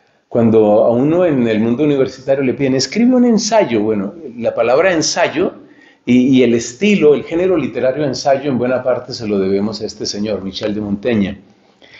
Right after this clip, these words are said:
Y el otro personaje que hay que mencionar es René, René Descartes o Descartes. Son tres personajes en los que aparece muy claramente el giro antropológico.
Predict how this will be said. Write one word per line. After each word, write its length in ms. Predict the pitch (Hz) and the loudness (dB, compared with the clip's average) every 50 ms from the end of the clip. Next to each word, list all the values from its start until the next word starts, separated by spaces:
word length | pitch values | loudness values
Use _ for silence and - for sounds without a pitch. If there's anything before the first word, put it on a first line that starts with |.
| - - - - - - - | -20 -20 -20 -20 -20 -4 2
Y 80 | - 143 | 4 6
el 100 | 147 147 | 6 6
otro 240 | 175 - 240 247 202 | 4 4 2 2 2
personaje 560 | - 214 170 - 156 143 143 147 147 160 147 | 2 0 0 0 0 0 0 0 -2 -2 -2
que 80 | 147 147 | -2 -2
hay 80 | 135 | -2
que 80 | 139 147 | -2 -2
mencionar 460 | 147 135 - 123 117 113 117 117 117 | -4 -4 -2 -4 -2 -2 0 0 0
es 180 | 120 117 117 - | -2 -2 -4 -4
René, 520 | 123 120 113 113 110 95 - - - _ _ - | -2 -2 0 0 -2 -2 -6 -10 -18 _ _ -8
René 340 | 104 110 110 107 113 117 | -4 -2 0 0 2 2
Descartes 760 | 113 117 110 - - - 113 104 101 98 - - 95 85 - - | 2 2 0 -2 -2 0 0 0 0 -4 -8 -8 -8 -6 -4 -2
o 100 | 101 92 | -2 -2
Descartes. 580 | 101 95 - 110 95 - - - - - - _ _ _ _ _ _ - - - - - - | -2 -2 -2 -2 -2 -2 -4 -8 -14 -20 -20 _ _ _ _ _ _ -20 -20 -20 -20 -12 -4
Son 260 | - - 160 170 160 | 0 2 2 2 2
tres 220 | - 170 185 180 | 2 2 2 2
personajes 720 | 180 - 185 151 - 156 139 131 131 131 135 151 160 135 | 2 0 -2 0 0 0 0 2 0 0 -2 -4 -4 -2
en 100 | 143 127 | 0 0
los 140 | 120 117 113 | 0 0 0
que 80 | - 131 | -2 -2
aparece 360 | - - 120 120 120 120 156 | 0 0 0 -2 0 0 0
muy 200 | 160 165 165 - | 0 0 0 2
claramente 500 | 160 151 151 147 139 131 131 127 127 139 | 4 4 4 4 4 0 -2 -2 -4 -6
el 60 | 120 | -6
giro 180 | - 135 123 127 | -6 -4 -4 -4
antropológico. 840 | 127 123 127 117 - - 110 104 95 - 101 - - 95 76 - | -2 -2 -4 -4 -2 -2 0 0 2 0 0 -4 -6 -8 -10 -10